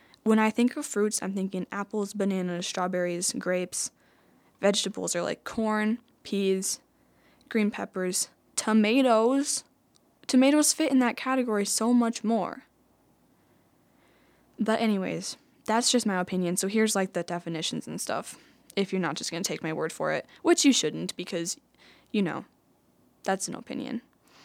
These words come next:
Vegetables are parts of plants that are consumed by humans or other animals as food. The original meaning is still commonly used, and it applies to plants collectively to refer to all edible plant matter,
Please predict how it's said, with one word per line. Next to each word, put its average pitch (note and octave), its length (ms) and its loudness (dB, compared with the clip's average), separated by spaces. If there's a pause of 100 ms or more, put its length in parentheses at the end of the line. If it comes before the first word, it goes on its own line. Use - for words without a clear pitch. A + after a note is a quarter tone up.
(320)
Vegetables C4+ 580 2
are G3+ 160 -2
parts G#3 340 -2
of A#3 160 -2
plants F#3+ 320 -4
that G3 140 -2
are F3+ 60 0
consumed G3 540 0
by F3 140 -2
humans G3 580 0
or - 160 -6
other F3+ 220 -4
animals F3 480 -2
as E3 240 -4
food. - 260 -8 (560)
The G#3+ 120 2
original A3 460 6
meaning F#3+ 340 4
is F3 160 -2
still F3 180 -2
commonly G3+ 480 0
used, E3 400 -2
and F#3 140 -2
it - 80 -6
applies F#3+ 460 -4
to C4 100 0
plants F#3+ 320 -6
collectively E3+ 640 -6
to G3+ 160 -6
refer G3 320 -2
to F#3+ 80 -2
all F3 320 -4
edible F3+ 320 -4
plant F#3+ 340 -6
matter, D#3 400 -6